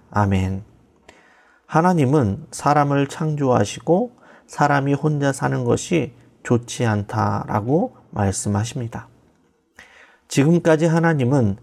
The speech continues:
세상을 창조하신 것을 보시면서 보시기에 좋았더라라고 말씀하셨습니다. 특히 인간을 창조하신 여섯째 날에는 창조한 모든 만물을 바라보시면서 보시기에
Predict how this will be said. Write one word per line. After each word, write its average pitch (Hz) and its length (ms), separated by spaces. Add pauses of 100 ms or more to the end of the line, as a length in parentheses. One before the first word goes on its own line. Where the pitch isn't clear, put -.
(280)
세상을 143 600
창조하신 156 680
것을 131 320
보시면서 127 840 (400)
보시기에 147 840
좋았더라라고 117 1300 (240)
말씀하셨습니다. 104 1080 (880)
특히 143 400
인간을 131 560
창조하신 143 880 (440)
여섯째 120 560
날에는 107 600 (460)
창조한 165 600
모든 175 420
만물을 135 440
바라보시면서 123 1080 (460)
보시기에 127 760